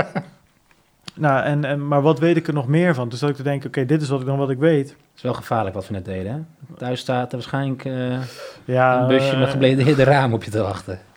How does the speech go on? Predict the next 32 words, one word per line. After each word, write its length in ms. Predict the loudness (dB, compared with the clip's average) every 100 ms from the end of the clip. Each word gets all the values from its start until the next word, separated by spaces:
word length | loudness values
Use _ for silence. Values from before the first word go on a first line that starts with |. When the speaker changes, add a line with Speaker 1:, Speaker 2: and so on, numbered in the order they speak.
| _ -20 -10
Speaker 1:
Ja, 260 | -2 0 0
nou 140 | -2
ja, 140 | -4 -6
dat 200 | -8 -12
is, 200 | -12 -10
dat, 140 | -10 -10
dan 100 | -6
zal 140 | -6
ik 80 | -6
het 100 | -4
nu 100 | -4
nog 160 | -4 -6
proberen 400 | -4 -2 -4 -4
goed 220 | -6 -4
te 100 | -4
maken. 340 | -4 -4 -4
Nee, 180 | -2 2
maar 320 | 2 2 -2 -18 -20 -20 _ _ _ _ 0
dat 120 | 0
is 60 |
het 100 | 2
enige 180 | 0 4
wat 100 | 4
ik 60 | 4
ervan 220 | 2 4
weet. 260 | 4 4 2
En 120 | 2
waarom? 380 | 4 4 4 2
Ja, 340 | 0 0 -4 _
omdat 300 | -6 -2 0
ik 80 | 0
dat 280 | -2 -6